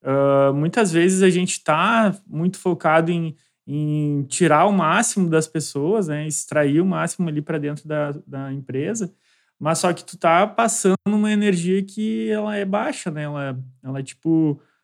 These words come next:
ah, incomoda, enfim, as pessoas se sentem exploradas se for só pensando nisso. Então, um exemplo aqui, eu não sei se vocês já fizeram o teste de pesquisar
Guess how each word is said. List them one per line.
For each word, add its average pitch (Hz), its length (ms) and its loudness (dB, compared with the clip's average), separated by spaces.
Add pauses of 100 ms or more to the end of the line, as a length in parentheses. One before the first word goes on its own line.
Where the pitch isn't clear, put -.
(140)
ah, 135 340 0
incomoda, 165 760 2
enfim, 165 360 -2
as 196 120 0
pessoas 170 280 -4
se - 100 -4
sentem 165 300 -6
exploradas 156 720 -2
se - 80 -10
for 143 240 0
só 139 180 -4
pensando 135 380 -6
nisso. 127 240 -8
Então, 160 200 2 (380)
um 160 160 2
exemplo 170 360 4
aqui, 165 340 0 (360)
eu 143 100 -4
não 160 100 0
sei 175 140 2
se 180 120 -6
vocês 180 240 0
já 185 100 6
fizeram 180 520 2
o 175 60 0
teste 170 440 2
de 165 160 -2
pesquisar 165 840 2